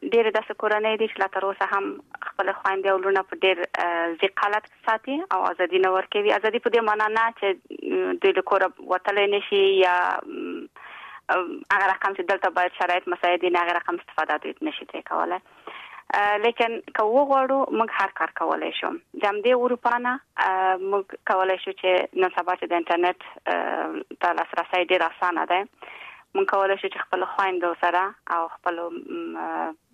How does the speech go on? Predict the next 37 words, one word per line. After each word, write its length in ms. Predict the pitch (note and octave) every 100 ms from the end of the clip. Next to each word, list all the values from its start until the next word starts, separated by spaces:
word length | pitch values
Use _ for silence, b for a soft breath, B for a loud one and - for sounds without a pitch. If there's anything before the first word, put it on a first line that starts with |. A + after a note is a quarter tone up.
| _ - - - -
کورنیو 500 | F3+ F3 F3+ F#3 F3+ -
سره، 360 | F3 F3 F3 F3+ -
خویندو 400 | - E3+ E3+ E3
لوڼه 220 | E3+ E3+
چې 120 | E3+ -
په 60 | -
کابل 280 | D#3 E3+ E3+
کې 160 | - D#3
دي 60 |
یا 180 | E3+ E3
په، 400 | - E3 D#3+ D#3+ - -
په 60 |
مجموع 340 | F3+ E3 F3 E3+
کې 120 | E3
په 120 | E3+
افغانستان 500 | D#3+ D#3+ D#3+ E3+ E3
کې 140 | - E3+
دي، 160 | G3 B B B B B B B _ F#3
له 100 | F#3+
دوی 200 | A3+ A3+
سره 400 | G#3+ G#3 G#3 - - _ _ _
د 80 | G3 F#3+
درس 140 | G3+ G#3 -
زمینه 280 | G3 F#3+ G3
موږ 180 | G3+ F#3+
ورته 200 | - F#3
مساعدولی 680 | F#3 F3+ F3 F3 F3+ F#3
شو. 140 | F#3+ C#4 D#4+ _ _ F3
روزنیز 440 | G3+ G3 G3+ G#3+ - G3
پروګرامونه 480 | F#3+ F3+ F#3+ F#3+ F#3+ - -
د 40 |
همدې 300 | F4+ F3+ F#3 -
انټرنیټ 420 | F#3 F3 E3+ F3+ F3+
له 80 |
لاسه، 240 | F3 F3+ - -
لارې 380 | E3+ F3+ F3 E3+
ورته، 260 | E3 -